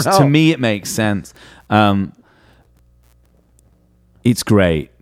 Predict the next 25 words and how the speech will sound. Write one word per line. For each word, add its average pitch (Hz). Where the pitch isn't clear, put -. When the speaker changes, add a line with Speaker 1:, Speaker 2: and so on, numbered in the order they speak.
Speaker 1:
Time 85
Team. 82
Anyway, 90
I 92
watched 110
that 120
and 98
I 98
went 113
to -
bed 82
at 101
a 104
reasonable 107
hour. 90
And 98
then 98
I 101
woke 127
up 139
this 107
morning 117
at 82
eight 90
thirty 92